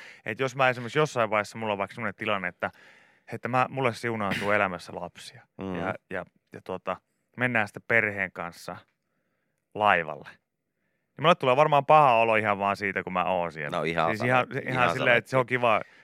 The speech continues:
Speaker 2: No niin, nyt isä oksentaa pallomereen tuolla. Pyyhkii, pyyhkii siihen Ville Vikingin häntään,
Speaker 1: Siellä
Speaker 2: niin
Speaker 1: on niin monta semmoista riski-,
Speaker 2: suupielet.
Speaker 1: <laughs> siellä on niin monta semmoista riskitekijää, mikä saattaa aiheuttaa ton ilman, että sä oikeesti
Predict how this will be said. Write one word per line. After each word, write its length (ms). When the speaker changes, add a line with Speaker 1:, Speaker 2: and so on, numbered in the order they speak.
Speaker 2:
No 120
niin, 180
nyt 180
isä 260
oksentaa 400
pallomereen 640
tuolla. 340
Pyyhkii, 460
pyyhkii 380
siihen 300
Ville 280
Vikingin 440
häntään, 400
Speaker 1:
Siellä 160
Speaker 2:
niin 80
Speaker 1:
on 20
niin 240
monta 280
semmoista 360
riski-, 200
Speaker 2:
suupielet. 340
Speaker 1:
<laughs> 180
siellä 160
on 80
niin 140
monta 200
semmoista 280
riskitekijää, 640
mikä 220
saattaa 420
aiheuttaa 460
ton 300
ilman, 340
että 160
sä 100
oikeesti 420